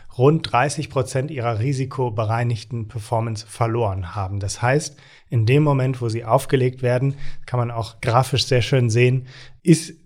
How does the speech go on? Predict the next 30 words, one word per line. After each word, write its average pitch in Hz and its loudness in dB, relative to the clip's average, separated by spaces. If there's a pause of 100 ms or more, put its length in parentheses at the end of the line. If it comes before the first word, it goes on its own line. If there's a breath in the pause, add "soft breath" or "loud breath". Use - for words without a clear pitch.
dieser 131 8
Hype 131 2
gerade 139 4
an 123 0
seinem 110 2
Höhepunkt, 151 4 (380 loud breath)
dann 135 0 (100)
werden 127 2
die 120 0
ganzen 120 0
Finanzprodukte 120 -2
gelauncht 113 -2
und 113 -2 (100)
dann 110 0
geht 98 2
es - -4 (280)
vielleicht 160 6
noch 127 4
ein 120 4
bisschen 117 0
bergauf, 107 0
aber 127 0
in 127 2
der 110 4
Regel 113 0 (420 loud breath)
eben 104 0
bergab. - 0 (400 soft breath)
Das 127 2
heißt 131 2
also, 120 0